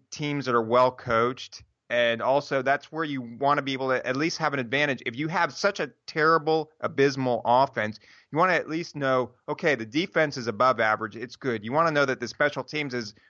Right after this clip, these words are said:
oh, wait, no, that's, that's as bad as your offense.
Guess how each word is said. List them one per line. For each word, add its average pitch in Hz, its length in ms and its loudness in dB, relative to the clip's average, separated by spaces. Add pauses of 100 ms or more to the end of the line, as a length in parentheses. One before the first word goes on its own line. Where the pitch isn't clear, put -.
(320)
oh, 113 80 0
wait, 107 380 -2 (260)
no, 107 420 -2
that's, - 360 -4 (220)
that's 131 220 -2
as 131 80 -12
bad 123 260 0
as 113 120 -8
your 104 160 -10
offense. 120 600 -4